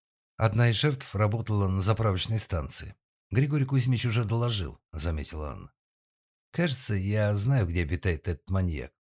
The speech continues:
сказала Татьяна. Усков хохотнул. «Да ну!» Краюшкина упрямо продолжала. «Заправочная станция, продуктовый магазин вблизи трассы и деревенский амбулаторный пункт.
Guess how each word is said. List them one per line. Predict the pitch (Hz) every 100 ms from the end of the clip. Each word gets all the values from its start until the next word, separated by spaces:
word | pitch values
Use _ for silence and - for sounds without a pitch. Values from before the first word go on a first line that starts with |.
| _ -
сказала | - 76 76 69
Татьяна. | 80 73 76 65 71 _
Усков | 87 85 - 82
хохотнул. | - 78 90 78 73 60 _ _ -
«Да | 110 107
ну!» | 101 85 69 67 _ _ _ _ -
Краюшкина | 98 107 - 90 87
упрямо | 76 82 76
продолжала. | 69 76 85 76 73 55 - _ _ _ _ _ _ _ -
«Заправочная | 104 - 127 120 127 127
станция, | - 160 160 - 90
продуктовый | 80 98 107 - 120 113
магазин | 110 113 104 123 123
вблизи | 98 98 113
трассы | - 131 131 107 80
и | 78
деревенский | 95 101 120 - 101
амбулаторный | 90 95 95 101 101 101
пункт. | - 80 67 - -